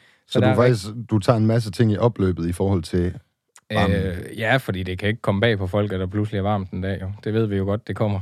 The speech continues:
Speaker 2: men det kan det jo nok for nogen. Men vi gør, hvad vi kan for ligesom at være klar og har en plan for det. Øhm, så, så endnu flere tiltag i år, end der var sidste år. Vi skal ikke tabe den mængde mælk, vi plejer at tabe. Så det er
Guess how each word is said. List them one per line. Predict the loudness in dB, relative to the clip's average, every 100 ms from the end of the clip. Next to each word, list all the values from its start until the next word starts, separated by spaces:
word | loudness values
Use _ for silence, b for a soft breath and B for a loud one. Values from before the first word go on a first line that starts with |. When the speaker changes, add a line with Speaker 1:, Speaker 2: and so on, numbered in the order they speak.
| -4
Speaker 2:
men | -4
det | -4 -2
kan | 0
det | 0
jo |
nok | 0 -2
for | -2
nogen. | -2 -2 -4 _ _ _ _ -4
Men | 0
vi | 4
gør, | 4
hvad | 4
vi | 2
kan | 0 0 0
for | 2 2 2 0
ligesom | -2 -2 -2
at | 0
være | 0 -2
klar | -2 -2 0 -2
og | -6 -4
har | -2 -2 -2
en | -4
plan | -4 -4 -4
for | -4
det. | -2 -4 -6 -10
Øhm, | -8 -6 -4 -6 -8 -12
så, | -8 -6 -6 -8 _ _ _ _ _
så | -6 -4 0
endnu | 0
flere | 0 -2
tiltag | -2 -4 -4 -2 0
i |
år, | 0 0
end |
der | -2
var | -4
sidste | -6 -8 -8
år. | -10 -6
Vi | -6
skal | -4 -2 -2 -4 -6
ikke | -6 -6 -10 -4
tabe | -2 -2 -6 -8
den | -6
mængde | -4 -4
mælk, | -4 -4 -6
vi | -10
plejer | -6 -6
at | -6
tabe. | -8 -10 -10 _ _ _ _ _ _ _
Så | _ -8 -8 -10 _ _
det | -6 -6 -4
er | -6 -6